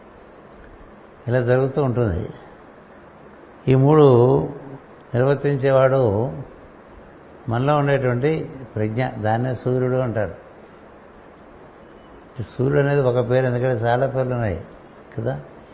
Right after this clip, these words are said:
అసలు ద్వాదశ రాశుల్లో ఉండేటువంటి ప్రతి మాసానికి సూర్యుడికి ఒక పేరు ఉంది.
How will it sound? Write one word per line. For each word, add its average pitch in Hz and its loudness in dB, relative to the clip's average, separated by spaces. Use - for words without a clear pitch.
అసలు 117 -2
ద్వాదశ 117 2
రాశుల్లో 135 0
ఉండేటువంటి 127 -2
ప్రతి 101 -6
మాసానికి 147 0
సూర్యుడికి 143 0
ఒక 139 2
పేరు 139 2
ఉంది. 101 -2